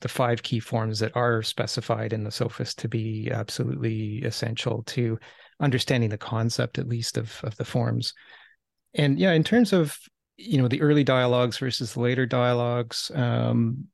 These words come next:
certainly this one is, it's a really neat way that Socrates is recounting the whole thing as if he's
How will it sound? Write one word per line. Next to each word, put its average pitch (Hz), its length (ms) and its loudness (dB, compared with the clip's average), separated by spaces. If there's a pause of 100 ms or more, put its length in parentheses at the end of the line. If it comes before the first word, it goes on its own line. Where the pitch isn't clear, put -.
(100)
certainly 175 340 2
this 139 240 0
one 123 400 2
is, 117 1120 -4
it's 170 360 -6
a 131 40 0
really 131 220 4
neat 113 460 2 (480)
way 117 320 2
that - 160 -6
Socrates 117 580 0
is 110 140 -2
recounting 117 840 0
the 113 80 -2
whole 113 240 2
thing 120 360 0
as 107 100 -2
if 120 120 -2
he's 120 320 0